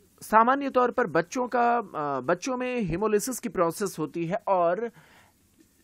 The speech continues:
लीवर भी इमैच्योर होते हैं, तो इस वजह से वहाँ पर सामान्य से ज़्यादा hemolysis की प्रोसेस होती है।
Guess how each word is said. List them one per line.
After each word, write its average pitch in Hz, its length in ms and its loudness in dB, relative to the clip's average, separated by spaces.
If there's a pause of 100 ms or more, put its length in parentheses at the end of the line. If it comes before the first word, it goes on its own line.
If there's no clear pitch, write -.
(100)
लीवर 226 600 0
भी 262 440 -4
इमैच्योर 196 640 -2
होते 139 320 -4
हैं, 110 240 -14 (320)
तो - 140 -12
इस 277 180 -4
वजह 269 220 2
से 262 180 -8
वहाँ 220 300 -4
पर 254 400 -2
सामान्य 226 460 0
से 247 160 -4
ज़्यादा 180 320 2
hemolysis 208 580 -4
की - 100 -14
प्रोसेस 156 500 -4
होती 147 240 -10
है। 170 220 -10